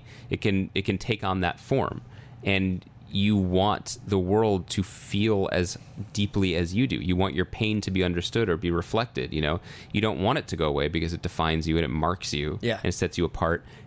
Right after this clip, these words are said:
Speaker 1: And you want, and if, and if the, if there's anyone, if there was a whole town of people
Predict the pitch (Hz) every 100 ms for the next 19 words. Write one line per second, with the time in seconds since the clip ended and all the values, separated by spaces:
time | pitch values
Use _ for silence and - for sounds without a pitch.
0 | - 101 95 95 87 - 98 101 95 92
1 | 95 98 - - - - - 107 104 -
2 | 104 - - - - - - 120 98 -
3 | 113 104 95 - 135 147 87 107 101 101
4 | 117 - - 131 202 113 - - - -